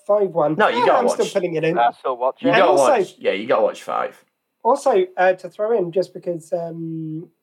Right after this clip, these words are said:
Speaker 1: Uh, he passed away last week, uh, David Warner,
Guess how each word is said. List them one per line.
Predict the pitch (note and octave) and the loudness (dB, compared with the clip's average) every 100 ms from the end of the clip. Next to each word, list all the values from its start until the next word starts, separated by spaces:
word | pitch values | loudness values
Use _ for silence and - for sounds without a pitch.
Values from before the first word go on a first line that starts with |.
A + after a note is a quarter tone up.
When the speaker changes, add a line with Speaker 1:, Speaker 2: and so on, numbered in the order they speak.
| - E3 | -8 -2
Speaker 1:
Uh, | D#3 D3+ | 0 0
he | D3+ F3+ | -2 -2
passed | F3+ D#3+ F3 | -2 -2 -2
away | E3 E3 | -2 2
last | G3+ G#3 | 0 0
week, | F3+ D#3+ | -8 -8
uh, | E3 | -10
David | D#3 F3+ F3 F3 | -2 -2 0 0
Warner, | G#3+ G#3+ D3 C#3+ | 0 2 0 -4